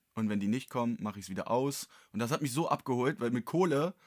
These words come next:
musst du ja da entweder nachlegen und fächern und ir-, mit irgendwelchen Föhns da arbeiten, damit du da halt immer. Ich bin auch jetzt mittlerweile nach dem Wochenende und nach dem Wochenende bei dir,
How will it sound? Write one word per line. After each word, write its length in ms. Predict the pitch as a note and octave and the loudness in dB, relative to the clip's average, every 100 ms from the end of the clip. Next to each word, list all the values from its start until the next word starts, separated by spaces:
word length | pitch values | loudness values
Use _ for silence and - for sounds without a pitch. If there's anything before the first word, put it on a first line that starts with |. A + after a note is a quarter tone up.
| _ _ | _ _
musst 220 | - D#3 D3+ | -4 -2 2
du 40 | |
ja 100 | C3+ | 4
da 60 | B2 | 4
entweder 300 | C3+ C3+ A#2 | 2 0 2
nachlegen 680 | A#2+ D#3+ C#3 A2+ A2+ C3+ | 0 0 0 0 2 0
und 220 | A2 A#2+ - | 0 -2 -2
fächern 460 | D3 D#3 B2 A2+ | -4 0 0 2
und 140 | G#2+ A2 | 2 0
ir-, 120 | A#2 | 0
mit 160 | A#2+ F#2+ | 0 -2
irgendwelchen 480 | B2+ B2 A#2+ B2 | -2 -2 -2 -2
Föhns 440 | A2+ - C#3+ F#3 - | -4 -2 0 0 0
da 120 | F#2+ | -2
arbeiten, 400 | - G#2 A2 G#2 | 0 0 0 -2
damit 260 | A#2+ A2+ - | 0 -2 -2
du 40 | |
da 120 | A#2 | 0
halt 200 | A2 A2+ | 0 -2
immer. 280 | G#2 B2 A#2+ - - _ _ _ _ _ _ _ _ | -2 -4 -4 -8 -20 _ _ _ _ _ _ _ _
Ich 220 | - C#3+ - | -4 -4 -2
bin 360 | D#3+ F3 - - | 0 0 -2 -2
auch 320 | C#3+ D#3+ - | 0 0 -2
jetzt 220 | D3+ - | -4 -4
mittlerweile 540 | D3 C#3+ C#3+ B2+ C#3+ | -4 0 2 2 0
nach 160 | C3+ B2+ | 0 -2
dem 220 | - D#3 | -2 -2
Wochenende 400 | D#3 D3 C#3+ D3 | -4 -6 -6 -6
und 260 | - A3 - | -2 -2 -2
nach 140 | F#3 F3+ | -6 -4
dem 160 | E3 | 0
Wochenende 400 | E3 D#3 C#3+ D3+ | 0 0 -2 -2
bei 140 | C3+ B2 | 0 0
dir, 400 | C3+ C3+ D3 | 0 2 0